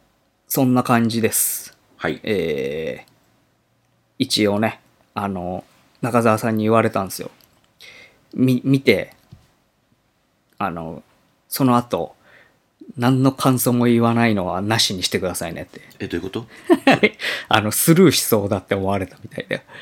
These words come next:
Speaker 2: いや、あ、そうか、そういうことか。この、
Speaker 1: うん。
Speaker 2: 配信をしてるんであれば、
Speaker 1: あの、
Speaker 2: そこで話してくれるのは当然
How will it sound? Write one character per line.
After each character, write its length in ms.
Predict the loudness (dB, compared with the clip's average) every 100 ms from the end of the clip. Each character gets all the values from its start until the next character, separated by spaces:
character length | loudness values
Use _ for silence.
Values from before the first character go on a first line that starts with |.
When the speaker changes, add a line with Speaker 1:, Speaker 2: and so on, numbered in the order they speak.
| -8
Speaker 2:
い 20 |
や、 100 | -8 -8 -20 -20 -10
あ、 160 | -10 -10
そ 160 | -10 -10
う 20 |
か、 100 | -8
そ 120 | -4
う 20 | -4
い 20 |
う 40 |
こ 0 |
と 100 | -2
か。 140 | -6 -6
こ 100 | -4
の、 100 | 0
Speaker 1:
う 40 |
ん。 200 | 0 -2 _ -14
Speaker 2:
配 280 | -2 0
信 560 | 0 -2 -2 -2 -4 -8 _ _
を 140 | -2 -2
し 80 |
て 120 | 2 4
る 100 | 4
ん 80 |
で 80 | 2
あ 60 | 0
れ 100 | 2
ば、 320 | 4 4 2 _ -20 _ -2
Speaker 1:
あ 80 |
の、 60 | 0
Speaker 2:
そ 140 | 0
こ 140 | -2 0
で 80 | 0
話 320 | 2 0 0
し 20 |
て 100 | -2
く 100 | 0
れ 60 | -2
る 100 | 0
の 120 | 0
は 220 | 0 0
当 180 | -2 0
然 320 | 0 -2 -4